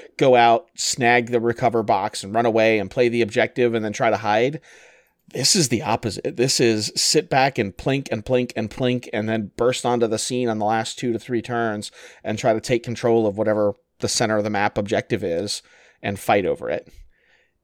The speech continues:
And because of that, at seven ninety-nine, I was red once, we had a roll-off once, and I won the bid once and still chose red. Because for that passive playstyle,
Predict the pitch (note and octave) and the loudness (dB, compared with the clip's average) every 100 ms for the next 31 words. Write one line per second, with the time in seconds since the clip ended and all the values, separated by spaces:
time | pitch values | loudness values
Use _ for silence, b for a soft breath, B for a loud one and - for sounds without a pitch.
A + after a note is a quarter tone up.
0 | _ - G2 F#2+ G2 A#2 - - G#3+ C4+ | _ -6 -4 -4 -4 -6 -6 0 2 2
1 | C3 G#2 G2 - - D3 D3 C#3+ C#3 D3+ | 2 2 2 2 -2 -2 0 0 -2 0
2 | B2 A#2 B2+ F3 G3+ G3+ - G#2+ A2 G#2+ | 0 2 2 0 -2 -6 -2 2 2 4
3 | G2+ G2+ G2 G2 - - _ _ _ _ | 6 4 2 -4 -8 -12 _ _ _ _
4 | _ _ - G#2 C3+ F3 E3 D3 D#3+ F3 | _ _ -10 0 4 4 4 0 0 0
5 | - - - - - A#2+ A2+ G#2 A#2+ D3+ | -4 -6 -8 -14 -2 2 4 4 4 6
6 | D3+ D3 - C3+ C#3+ - - - A2+ A2 | 6 4 2 0 0 -2 -6 -4 0 2
7 | G#2+ A#2 F#3+ B3 G3 A#3 A3+ C3 A#2 B2 | 2 2 2 2 2 2 2 2 2 2
8 | - - A#2 - - - C#3 D#3 D#3+ - | -2 -2 -2 -2 -6 -2 0 0 -2 -4
9 | - A#2+ A#2+ A#2 F#2+ G2+ F2 E2 - B | 2 4 4 0 0 0 0 -2 -8 B
10 | B B B B C3 A#2 B2+ - B2+ A2+ | B B B B -2 0 0 2 2 0
11 | - B2 A#2 - B2+ - A#2 B2 - F3+ | 0 0 0 2 -2 0 0 0 2 2
12 | G3+ A3+ | 4 2